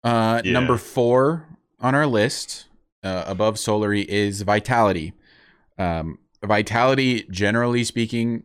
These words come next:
Speaker 1: is the, the clear number two in the region. Um,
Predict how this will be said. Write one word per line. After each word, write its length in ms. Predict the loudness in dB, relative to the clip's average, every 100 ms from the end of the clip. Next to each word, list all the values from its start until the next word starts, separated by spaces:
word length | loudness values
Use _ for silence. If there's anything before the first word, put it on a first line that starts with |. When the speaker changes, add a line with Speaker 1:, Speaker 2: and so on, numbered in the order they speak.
| -6
Speaker 1:
is 480 | -4 -4 -6 -12 _ _ _
the, 440 | -6 -2 -2 -4 -10
the 160 | -10 -10
clear 440 | -10 -6 0 0
number 340 | 2 0 0
two 560 | -2 -4 -4 -2 -4 -6 _ -6
in 120 | -4
the 100 | -2
region. 520 | -4 -4 -2 -2 -2 _ _ _ _ _ _ -4
Um, 420 | 0 0 -2 -8